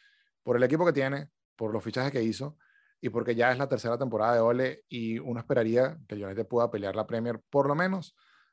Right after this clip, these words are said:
hasta las últimas fechas. Capaz no ganarla, pero bueno, que, que la pierdas por uno o dos puntos, con United siempre ahí en la lucha.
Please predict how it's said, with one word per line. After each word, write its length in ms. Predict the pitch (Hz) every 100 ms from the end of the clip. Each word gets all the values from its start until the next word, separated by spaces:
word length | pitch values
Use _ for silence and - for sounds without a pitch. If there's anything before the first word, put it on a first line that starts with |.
| -
hasta 240 | 110 113
las 100 | 110
últimas 280 | 117 131 107
fechas. 300 | 98 - 92
Capaz 280 | - 107 117
no 140 | 131 139
ganarla, 400 | 147 156 165 156
pero 160 | 110
bueno, 240 | 120 113 98
que, 240 | 101 95
que 160 | - 98
la 140 | 104 98
pierdas 260 | 113 117
por 140 | - 110
uno 180 | 123 123
o 120 | 120
dos 80 | -
puntos, 460 | 139 147 160 156 _ _ -
con 140 | 110
United 280 | 104 101 117
siempre 420 | - 123 113 120
ahí 260 | 113 117 113 _ -
en 80 | 113
la 100 | 98
lucha. 240 | 98 -